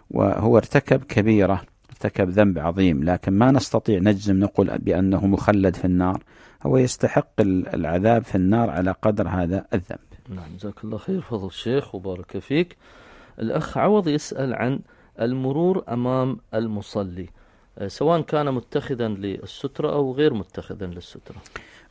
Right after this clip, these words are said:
Speaker 1: الحمد لله. أولًا لا يجوز للإنسان أن يمر بين يدي المصلي، فالنبي عليه الصلاة والسلام يقول: "لو يعلم المار ما، لو يعلم المار بين يدي المصلي ما عليه"، يعني من الإثم،
Speaker 2: مم.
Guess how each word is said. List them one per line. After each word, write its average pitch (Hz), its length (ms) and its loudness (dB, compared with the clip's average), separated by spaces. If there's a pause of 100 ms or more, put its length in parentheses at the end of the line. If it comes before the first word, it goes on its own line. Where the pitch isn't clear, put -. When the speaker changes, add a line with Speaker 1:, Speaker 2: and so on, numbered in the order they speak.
(120)
Speaker 1:
الحمد 104 440 0
لله. 98 280 -2
أولًا 151 420 2
لا 127 260 4
يجوز 117 300 2
للإنسان 95 640 0
أن 92 220 0
يمر 101 720 0
بين 101 320 2
يدي 95 360 4
المصلي، 76 880 -2 (340)
فالنبي 92 500 4
عليه 80 200 0
الصلاة 85 480 -4
والسلام - 340 -6
يقول: 87 320 -2
"لو 85 120 0
يعلم 85 380 0
المار 85 360 0
ما، 76 320 -4 (120)
لو - 260 -2
يعلم 85 400 0
المار 87 380 0
بين 85 180 -2
يدي 87 280 0
المصلي 85 500 -2
ما 90 140 2
عليه"، 85 300 0
يعني 85 220 0
من 90 180 0
الإثم، 98 360 -2 (160)
Speaker 2:
مم. 123 100 -4